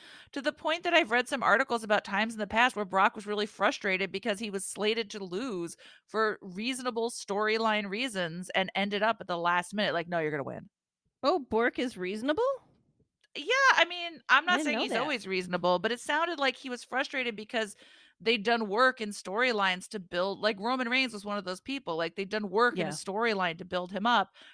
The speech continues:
Speaker 1: and then it all got thrown away.
Speaker 2: Ugh.
Speaker 1: And, I
Speaker 2: I
Speaker 1: mean,
Speaker 2: hate
Speaker 1: let's
Speaker 2: that.
Speaker 1: face it, Bork's matches are not classics unless you are really into, like,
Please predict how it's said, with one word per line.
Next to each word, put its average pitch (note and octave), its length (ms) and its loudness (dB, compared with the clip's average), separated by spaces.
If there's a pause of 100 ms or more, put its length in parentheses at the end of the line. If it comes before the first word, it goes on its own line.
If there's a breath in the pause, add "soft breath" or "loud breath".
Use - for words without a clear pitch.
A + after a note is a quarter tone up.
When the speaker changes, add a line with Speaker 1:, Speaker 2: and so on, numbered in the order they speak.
(100)
Speaker 1:
and A3+ 120 -4
then A#3+ 120 0
it A#3+ 80 0
all A#3 140 4
got A#3 180 0
thrown A3+ 260 -6
away. G#3 520 -4 (420)
Speaker 2:
Ugh. - 300 -12 (1200)
Speaker 1:
And, D4+ 200 -6
I - 40 -2
Speaker 2:
I D4 40 -2
Speaker 1:
mean, D#4 120 -6
Speaker 2:
hate C#4 60 -8
Speaker 1:
let's D4 160 -2
Speaker 2:
that. D4+ 60 -10
Speaker 1:
face D4 240 -4
it, A3 180 -2 (100)
Bork's B3+ 360 -4
matches C#4 420 -2
are C4 140 0
not A3+ 220 2
classics G#3+ 680 0
unless F#3+ 320 -4
you G#3 100 -4
are G3+ 140 -2
really G3 500 -2
into, F3+ 320 -4
like, E3 280 -2